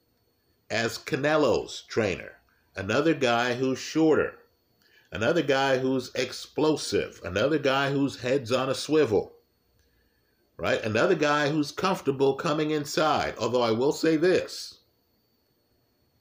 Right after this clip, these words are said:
Canelo has a great back foot, right? Just food for thought. Tyson did not. But the problem with greats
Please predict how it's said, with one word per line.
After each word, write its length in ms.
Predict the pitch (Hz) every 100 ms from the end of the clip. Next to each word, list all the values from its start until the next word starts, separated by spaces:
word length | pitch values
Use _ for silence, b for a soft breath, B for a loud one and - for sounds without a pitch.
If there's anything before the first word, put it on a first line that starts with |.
| _ _
Canelo 560 | - 101 147 156 143 131
has 320 | 127 123 117
a 200 | 110 127
great 360 | 113 135 135 -
back 300 | 104 80 -
foot, 300 | - 92 - - _ _ _ _ _ _ _ _ _ _ _ _ _
right? 240 | 76 95 110
Just 240 | 120 -
food 200 | 139 139
for 140 | - 120
thought. 380 | 160 131 -
Tyson 580 | - 139 139 - 139 127 - _ _ _
did 300 | 117 110 104
not. 500 | 135 135 101 - - - _ _ _ _ _ _ _ _ _ _ b b b b
But 140 | 123
the 40 |
problem 460 | 147 196 226 220 175
with 240 | 143 120
greats 760 | 98 160 135 - - - -